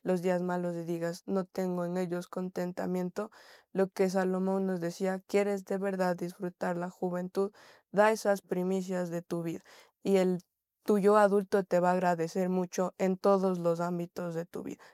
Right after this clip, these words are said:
espiritual, físico, sexual. En todo te va a agradecer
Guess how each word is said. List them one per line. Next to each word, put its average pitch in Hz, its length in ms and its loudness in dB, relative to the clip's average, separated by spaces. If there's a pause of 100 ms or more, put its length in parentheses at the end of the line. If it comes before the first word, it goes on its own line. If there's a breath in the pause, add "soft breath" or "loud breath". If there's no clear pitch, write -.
espiritual, 180 840 -2
físico, 170 600 -8
sexual. 180 400 -6 (440 loud breath)
En 208 160 2
todo 208 360 2
te 175 160 0
va 175 100 2
a 175 40 2
agradecer 175 680 -2